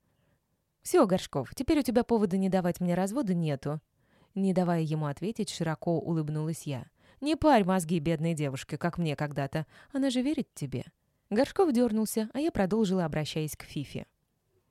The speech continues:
«Девушка, у нас развод через три дня. Приглашаю тебя с нами в загс. Проконтролируешь, чтобы Валера ничего опять не учудил.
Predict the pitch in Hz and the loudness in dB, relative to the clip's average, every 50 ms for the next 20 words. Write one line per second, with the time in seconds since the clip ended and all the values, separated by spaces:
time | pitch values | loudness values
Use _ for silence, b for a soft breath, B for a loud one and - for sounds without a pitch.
0 | _ _ _ _ _ 240 233 277 277 226 208 - - 202 202 214 220 220 - 233 | _ _ _ _ _ 0 2 4 4 4 2 0 2 2 2 4 2 2 2 2
1 | 240 240 226 285 311 - - 196 156 160 151 - - 156 151 143 147 151 147 147 | 2 0 0 -2 -2 -2 -2 -2 -2 -2 -2 -4 -4 -4 -4 -2 -2 -2 -2 -2
2 | 156 - _ _ - 240 254 226 269 285 277 - 359 339 254 - 233 202 226 226 | -4 -6 _ _ 0 0 2 4 2 2 2 2 0 0 0 0 2 2 2 2
3 | 233 226 202 - - 208 220 214 220 208 208 202 185 180 143 151 147 - - - | 2 2 0 -2 0 0 2 2 2 2 2 2 2 0 0 0 0 -2 -2 -6
4 | - - - - B B B B B - 262 - 269 226 277 262 254 247 220 170 | -8 -8 -10 -12 B B B B B 0 0 2 2 2 2 2 2 2 2 0
5 | 156 143 147 151 - - - 165 - - 180 185 180 185 190 185 185 208 208 202 | 0 0 -2 -4 -4 -6 -6 -6 -4 -2 0 0 2 2 2 2 2 2 2 2
6 | 190 180 175 180 180 175 - - 180 208 208 185 - 170 165 - 170 170 170 165 | 2 0 0 0 -2 -4 -4 -4 -2 -2 -2 -2 -2 -4 -4 -4 -4 -4 -2 -2
7 | 165 160 - - 185 175 135 151 139 - - 180 | -2 -4 -2 -2 -4 -2 -2 -2 -4 -4 -6 -8